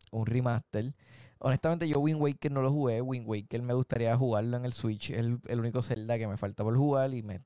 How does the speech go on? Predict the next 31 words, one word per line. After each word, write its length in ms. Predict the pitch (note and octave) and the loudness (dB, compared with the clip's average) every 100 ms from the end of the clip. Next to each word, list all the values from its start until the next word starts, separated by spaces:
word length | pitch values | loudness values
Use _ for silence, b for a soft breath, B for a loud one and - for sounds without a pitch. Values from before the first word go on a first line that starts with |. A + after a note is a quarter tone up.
| - | -12
tripearía 600 | G#2 G#2+ G2+ G2+ G#2+ A2+ | -6 -4 -2 -2 -2 -4
un 80 | A#2+ | -4
montón, 340 | A#2+ - B2+ | -6 -6 -6
pues, 160 | A#2 - | -6 -6
tenerlo 420 | G#2+ G2 G2+ G#2 | -8 -8 -4 -4
en 120 | G#2+ | -2
el 160 | G#2 F2+ | -4 0
Switch 380 | C3+ C#3 - - B B B B _ | 2 2 -2 -14 B B B B _
<clears throat> 800 | E3+ F3+ G3 E3+ B2 F2 _ _ | -2 2 4 2 -2 -8 _ _
y 100 | A#2 | -6
poder 180 | A2 G#2+ | 0 2
jugarlo. 520 | A2 A#2+ G#2+ G2+ F2 - _ _ _ _ _ _ _ _ _ _ | 4 4 4 2 -2 -6 _ _ _ _ _ _ _ _ _ _
Eh, 360 | A#2+ A#2+ A#2+ A#2+ | 0 2 4 4
Breath 220 | A2+ B2 | 2 2
of 80 | B2 | 0
the 80 | A#2 | 0
Wild 600 | A2+ C#3+ D#3+ D3 C3+ C3 B B B B B | 2 2 4 4 4 2 B B B B B
dice 280 | - A#2 A#2 | -4 0 2
que 100 | B2 | 2
va 80 | A#2+ | 2
a 40 | |
salir 180 | B2+ B2+ | 2 2
para 140 | B2 | 0
el 40 | A#2+ | 2
veinte 240 | B2 B2+ | 0 0
veintidós. 560 | B2+ B2 C3+ E3 G#3+ A#3 _ _ _ _ | 0 0 2 2 2 -2 _ _ _ _
Yo 360 | A#2 A#2+ B2+ | -2 2 4
dudo 280 | B2 B2 B2 | 4 2 2
mucho 300 | B2+ B2 C3 | 2 2 2
eso. 380 | C#3+ C#3+ B2+ B2 | 2 2 2 0
Honestamente, 760 | A2+ G#2+ A2 A2+ A2 A2+ A2 | 0 -2 -2 -4 -2 0 0